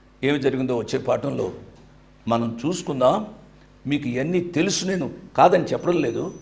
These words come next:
కానీ వివరిస్తున్నాను. మీరు ప్రభువారిని స్తుతించాలని మనవి చేస్తూ ముగిస్తున్నాను. ఈ యొక్క వారం, మొదటి వారం సోమవారం కాబట్టి మీరు విన్నారు. ఈ వాక్యం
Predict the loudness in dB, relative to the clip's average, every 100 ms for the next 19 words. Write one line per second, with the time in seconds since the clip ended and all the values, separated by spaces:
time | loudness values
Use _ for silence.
0 | 0 2 2 0 2 0 -2 -4 -4 -6
1 | -10 -16 -20 -20 -20 -10 -2 -2 4 4
2 | 4 4 2 2 -4 -10 -20 -12 -8 -4
3 | 0 0 4 4 4 -2 -6 -10 -20 -20
4 | -6 -2 0 -2 -6 -8 -6 -8 -8 -16
5 | -20 -20 -20 -12 -6 -2 -2 -2 0 0
6 | -2 -10 -16 -20 -20 -20 -20 -20 -20 -20
7 | -10 -2 -2 2 2 2 0 -8 -18 -20
8 | -20 -20 -20 -14 4 6 6 2 0 0
9 | -2 2 2 2 -2 -2 -2 0 0 -2
10 | -8 -14 -20 -20 -20 -20 -20 -20 -20 -20
11 | -4 0 2 0 -2 -4 -4 -2 0 0
12 | 0 -6 -14 -20 -20 -20 -20 -20 -12 -6
13 | 2 8 8 8 2 2 0